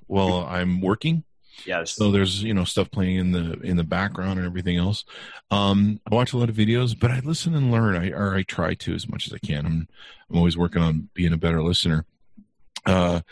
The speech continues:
Speaker 1: and so I ju-, you just have to apply to yourself. And some of it's not material that's, um, I think the biggest challenge, and you'll probably validate this for me, but the biggest challenge is it's, it's not the,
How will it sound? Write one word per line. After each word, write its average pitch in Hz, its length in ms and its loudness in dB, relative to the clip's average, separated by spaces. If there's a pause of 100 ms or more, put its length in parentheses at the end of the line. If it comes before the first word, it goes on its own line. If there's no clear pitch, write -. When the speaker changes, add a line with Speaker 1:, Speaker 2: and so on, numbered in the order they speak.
(380)
Speaker 1:
and 120 120 2
so 143 380 0
I 123 80 -2
ju-, 131 240 -2
you 143 140 0
just 165 180 0
have 180 120 0
to - 80 -2
apply 147 340 -2
to 165 60 0
yourself. - 500 -4
And 104 100 6
some 320 240 -4
of 349 60 -4
it's - 200 -6
not 117 280 4
material 120 600 0
that's, 92 480 0 (680)
um, 90 600 2 (280)
I 107 60 0
think 220 160 0
the 185 40 -4
biggest 143 320 -2
challenge, 85 540 -4
and 101 80 -2
you'll 98 100 0
probably 95 280 -2
validate 87 440 -4
this 85 160 -6
for 73 200 -2
me, 82 160 2
but - 220 -2
the - 40 2
biggest 196 320 2
challenge 123 260 4
is 101 220 -6
it's, - 220 -18
it's - 240 -6
not 139 320 2
the, 92 280 2